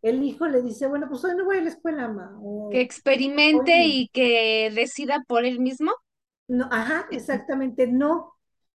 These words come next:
Speaker 1: no. Entonces, ¿qué, cuál es el gran miedo de los de la, esta herida? La frialdad.
Speaker 2: Ok.
Speaker 1: <clears throat> Que los traten con frialdad, la gente fría, pero es que ellos son gente muy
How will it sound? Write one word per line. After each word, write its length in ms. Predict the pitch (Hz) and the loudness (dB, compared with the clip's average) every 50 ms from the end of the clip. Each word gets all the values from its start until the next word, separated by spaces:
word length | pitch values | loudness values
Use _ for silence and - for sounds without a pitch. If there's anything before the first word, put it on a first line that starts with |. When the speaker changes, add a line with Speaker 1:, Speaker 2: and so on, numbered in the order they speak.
| _ _ _ _ - | _ _ _ _ -6
Speaker 1:
no. 380 | 247 240 254 285 381 440 - 349 | -2 0 0 0 0 -2 -4 -4
Entonces, 540 | 254 240 - 285 285 277 285 381 339 - - - | -4 -4 0 -2 -2 0 0 0 -2 -2 -2 -2
¿qué, 280 | 330 349 330 - - - | -2 -2 -2 -2 -6 0
cuál 180 | 285 311 311 | 2 2 2
es 140 | 359 339 - 330 | 2 2 2 2
el 100 | 269 247 | 2 2
gran 300 | 262 269 277 285 285 285 | 2 0 2 2 2 2
miedo 300 | 285 285 277 285 285 285 | 2 2 2 2 2 4
de 80 | 269 240 | 2 2
los 180 | 214 220 214 208 | 2 2 0 0
de 100 | 220 214 | 0 0
la, 80 | 220 226 | 0 -2
esta 200 | 220 226 - 233 | -6 -4 -6 -6
herida? 360 | 214 226 240 220 214 208 - _ | -6 -6 -6 -8 -8 -10 -12 _
La 160 | 208 208 202 202 | -6 -6 -6 -6
frialdad. 540 | - - 226 208 208 208 208 220 220 220 220 _ _ _ _ _ _ _ _ _ _ _ _ _ _ _ _ - | -6 -4 -2 0 0 0 0 -2 -2 -4 -8 _ _ _ _ _ _ _ _ _ _ _ _ _ _ _ _ -16
Speaker 2:
Ok. 360 | 196 190 180 _ _ _ - 185 180 180 180 180 185 180 | -14 -14 -14 _ _ _ -18 -16 -16 -14 -14 -12 -6 -2
Speaker 1:
<clears throat> 340 | - - 269 277 254 - - | 0 2 2 2 0 0 2
Que 100 | 269 262 | 4 6
los 200 | 254 240 220 - | 6 6 4 4
traten 340 | 277 269 - - 285 302 - | 0 0 2 2 0 0 0
con 200 | 277 254 214 - | -2 -2 -2 -2
frialdad, 480 | 233 247 226 220 220 208 233 226 226 220 | -2 0 0 0 0 0 0 2 2 2
la 120 | 220 214 | 0 0
gente 440 | 214 - 254 247 220 - 262 254 247 | -2 -6 -6 -6 -6 -2 -2 -2 -2
fría, 520 | - - - 226 269 285 269 214 196 - - | -4 -8 -6 -2 0 2 2 0 0 2 4
pero 160 | 247 240 262 | 4 4 4
es 180 | 277 262 - _ | 4 -2 -4 _
que 100 | - 320 | -4 -4
ellos 480 | 302 285 269 254 233 262 277 254 262 - | -2 -2 -4 -4 -4 -4 -6 -6 -6 -8
son 260 | - 254 254 247 247 | -8 -6 -6 -6 -6
gente 340 | - 262 254 226 - 269 269 240 | -6 -6 -6 -6 -4 -6 -6 -6
muy 240 | 233 240 247 254 | -4 -4 -4 -6